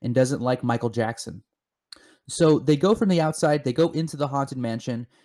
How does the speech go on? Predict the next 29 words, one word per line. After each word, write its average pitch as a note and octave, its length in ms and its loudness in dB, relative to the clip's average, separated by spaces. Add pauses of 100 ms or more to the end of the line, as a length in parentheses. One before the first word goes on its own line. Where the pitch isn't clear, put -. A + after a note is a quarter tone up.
(100)
and C3 160 -2
they B2+ 100 0
meet C#3 420 -2 (180)
a, A2 220 -4
a A#2+ 100 -4
s-, - 240 -8
a - 40 -6
spider C#3+ 520 -2
general, C#3+ 560 -2 (560)
and C3 120 0
they B2+ 100 2
also D#3+ 360 2
meet B2+ 460 -4
a G#2 80 -6 (120)
cat B2+ 340 0 (320)
scientist. - 880 -6 (920)
And A#2+ 520 -6 (360)
they C3 340 0
all F3 720 2 (360)
each E3+ 260 -8
represent C3 680 -2
different D3 360 0
monstrous B2 680 -2
kind A#2 300 -4
of, G2+ 220 -8 (240)
like, A#2 140 -2
one, D3+ 440 0
the B2 60 -14
dancing C3 540 -2